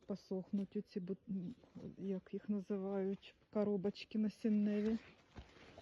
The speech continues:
Ось до жоржини хочу пробратися. Покозяти, красунечки, ну.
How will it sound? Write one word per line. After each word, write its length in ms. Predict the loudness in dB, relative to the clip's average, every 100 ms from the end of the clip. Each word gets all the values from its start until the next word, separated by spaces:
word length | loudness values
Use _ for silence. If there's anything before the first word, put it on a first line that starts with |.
| -20 -20 -20 -20 _ -20 -18 -14 -8
Ось 220 | -6 -6 -6
до 100 | -2
жоржини 540 | 0 0 0 0 0 -2
хочу 260 | -8 -10 -12
пробратися. 840 | -8 -8 -8 -10 -10 -14 -12 -12 -12 _ _ -20 -20 _ _ _ -20 _ -14
Покозяти, 1040 | -12 -4 -4 0 0 0 -2 -2 -4 -4 -6 _ -20 -20 -20 -20 -20
красунечки, 1080 | -8 -6 -6 -6 -4 0 2 2 -2 -8 -4
ну. 220 | -2 -4